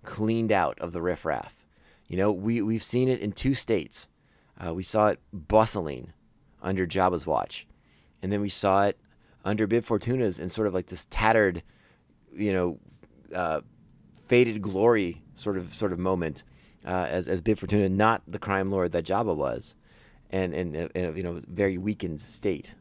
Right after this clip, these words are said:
of, of, of, of, of affairs. And so Boba Fett was able just to walk in, blow Bib Fortuna away, and then tell everyone to, "You don't gotta go home, but you can't stay here. Get the heck out." Uh, I think there's a reason for that. I think we'll be exploring more of that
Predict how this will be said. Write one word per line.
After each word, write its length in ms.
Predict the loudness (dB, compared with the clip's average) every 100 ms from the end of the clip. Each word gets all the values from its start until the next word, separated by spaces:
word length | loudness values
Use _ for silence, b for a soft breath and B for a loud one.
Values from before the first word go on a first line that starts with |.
| -8
of, 140 | -4 -4
of, 160 | -4
of, 160 | -6 -6
of, 260 | -6 -8 -8
of 160 | -10
affairs. 480 | -10 -8 -8 -8 -14 B B B B
And 80 | -8
so 120 | -4
Boba 200 | -2 -2
Fett 120 | -4 -2
was 100 | -2
able 140 | -2
just 180 | -4 -4
to 60 | 0
walk 280 | 2 2 0
in, 260 | -2 -4 B B B B
blow 320 | -4 4 6 6
Bib 220 | 4 0
Fortuna 340 | -2 -2 -2
away, 320 | 0 0 -2 -4
and 120 | -6
then 240 | -4 -8 -14 -18 -4
tell 160 | -2
everyone 360 | 0 -2 -4 -8 -12
to, 260 | -4 -2 -2
"You 120 | 0
don't 140 | 0 2
gotta 160 | 2
go 120 | 2
home, 200 | 2 2
but 140 | 0 -4
you 40 |
can't 180 | -4 -4
stay 180 | 0 2
here. 360 | 4 4 2 B B B B B -6
Get 160 | -4
the 60 | -2
heck 200 | -2 2
out." 280 | 4 4 0 -14 -20 -20 -20 -20 -20 -20 -20 -20 -10 -4
Uh, 300 | -2 -4 -6 B B B B -2
I 160 | 4 4
think 240 | 4 0
there's 160 | 0 0
a 60 | 2
reason 220 | 0 0
for 100 | 2
that. 220 | 2 2
I 80 | -4
think 260 | -2 -4 2
we'll 120 | 2
be 180 | 2 0
exploring 380 | -2 -2 0 2
more 180 | 4
of 100 | 4
that 240 | 6 4